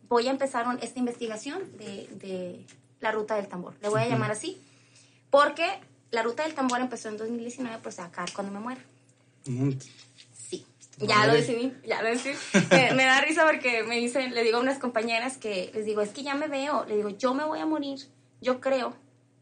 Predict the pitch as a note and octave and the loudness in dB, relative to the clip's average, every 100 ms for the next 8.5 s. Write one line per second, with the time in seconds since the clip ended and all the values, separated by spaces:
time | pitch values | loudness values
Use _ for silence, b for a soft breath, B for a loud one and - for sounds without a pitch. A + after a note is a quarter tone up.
0 | _ G#3+ G3+ G3 - F#3+ F#3+ F3+ - - | _ -6 -6 -6 -10 -10 -10 -10 -12 -8
1 | G#3+ F#3 F3 F3+ F3+ F#3+ G#3+ G3 F#3+ - | -4 -4 -4 -6 -8 -6 -6 -6 -6 -10
2 | - G3 G3+ G3 - - C#3 - G3+ G#3 | -8 -4 -2 0 0 2 2 2 -4 -4
3 | G3+ G3+ G3+ G3 G3+ G#3 G#3 G#3 A3 B | -6 -10 -14 -8 -8 -6 -6 -6 -8 B
4 | B B B A3 A3+ A3 - G#3 G3+ G3 | B B B -2 -2 -2 -6 -4 -4 -6
5 | A#3+ - F#3+ A3 G#3+ B3+ C#4+ C#4+ D4+ B3 | -6 -6 -6 -4 -2 -2 -2 -2 -2 -4
6 | A3+ A3+ B3+ C4+ B3+ B3+ B3+ - B3+ C#4+ | -6 -6 -4 -6 -4 -4 -2 -2 0 0
7 | F#4+ - b _ A#3+ B3 C#4+ C#4 C4+ C4 | -2 -8 b _ -2 0 2 0 -2 -2
8 | B3+ - A3+ A3 | -2 0 -2 -2